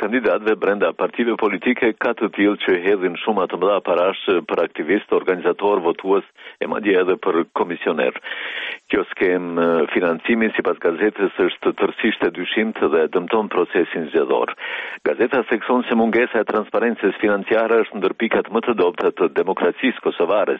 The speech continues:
sepse donacione të shumta as që përmenden dhe qarkullojnë në fushat në mënyrë klandestine. Në këtë kontekst, e përditshme e Kosova sot vlerëson se rreziku i blerjes së votës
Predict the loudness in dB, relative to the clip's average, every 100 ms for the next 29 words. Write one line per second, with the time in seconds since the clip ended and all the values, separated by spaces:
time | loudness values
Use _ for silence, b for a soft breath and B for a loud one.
0 | -4 -2 -2 -2 B B B 0 0 0
1 | 2 2 0 -2 -2 0 0 0 0 -2
2 | 0 0 0 0 2 2 0 -2 -2 0
3 | 2 2 0 B B B -4 -2 0 0
4 | 2 0 -2 -4 0 2 2 0 -2 -2
5 | 0 0 0 -2 -2 -8 B B B B
6 | -2 -2 0 -2 -2 0 -2 -2 -2 -2
7 | 0 -2 -2 0 0 0 0 0 0 0
8 | 0 0 -2 0 -2 0 2 2 2 0
9 | 0 -2 0 0 2 0 -2 0 0 0
10 | -2